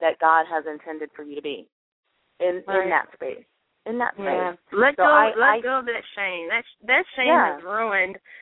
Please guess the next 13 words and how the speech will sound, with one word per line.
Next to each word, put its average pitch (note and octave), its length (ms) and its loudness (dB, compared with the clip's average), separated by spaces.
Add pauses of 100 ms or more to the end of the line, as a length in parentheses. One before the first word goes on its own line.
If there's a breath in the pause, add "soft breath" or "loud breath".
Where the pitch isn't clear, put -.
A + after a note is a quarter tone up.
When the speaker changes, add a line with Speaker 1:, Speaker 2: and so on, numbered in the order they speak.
(140 loud breath)
Speaker 2:
many D4 340 2
a C4+ 60 0
blessings G#3+ 580 -2
and F3 180 -10
blocked F#3+ 360 -2 (260)
so C4+ 400 2
many, A3 600 -4
Speaker 1:
Yes. G#3+ 100 -16 (460 soft breath)
Speaker 2:
um, F#3+ 680 0 (180)
people's A#3 400 -2
ability G3 640 0 (100)
to F3+ 120 -8
move A3+ 320 -4